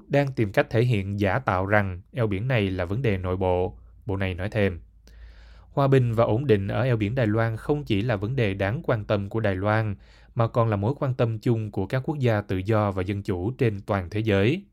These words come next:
Bộ nói. "Bất kỳ nỗ lực cố ý nào của quân đội Cộng sản nhằm gây nên căng thẳng ở eo biển Đài Loan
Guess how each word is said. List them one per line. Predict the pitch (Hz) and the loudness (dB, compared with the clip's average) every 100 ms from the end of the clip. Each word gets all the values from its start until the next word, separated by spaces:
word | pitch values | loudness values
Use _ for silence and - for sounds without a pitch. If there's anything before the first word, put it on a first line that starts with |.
| _ | _
Bộ | 98 90 | -8 -6
nói. | 92 95 131 - _ _ _ - - - _ - | -4 -2 -2 -6 _ _ _ -20 -20 -20 _ 0
"Bất | 214 214 | 0 2
kỳ | 135 117 | 4 4
nỗ | 101 98 | 4 2
lực | 135 101 - | 2 0 0
cố | 131 | 4
ý | 160 175 | 6 4
nào | 151 107 | 2 0
của | 95 | 0
quân | 120 131 | -2 0
đội | 107 92 | 0 0
Cộng | 104 95 | -2 -4
sản | - 92 87 147 | -2 -2 -2 -2
nhằm | 139 92 | -2 -4
gây | 90 110 | 0 0
nên | 104 101 | 0 -2
căng | 113 101 | -4 -4
thẳng | 98 87 117 | -6 -8 -6
ở | 117 | -2
eo | 117 | -2
biển | 101 92 | -2 -2
Đài | 123 | -2
Loan | 95 107 110 113 | 2 4 4 2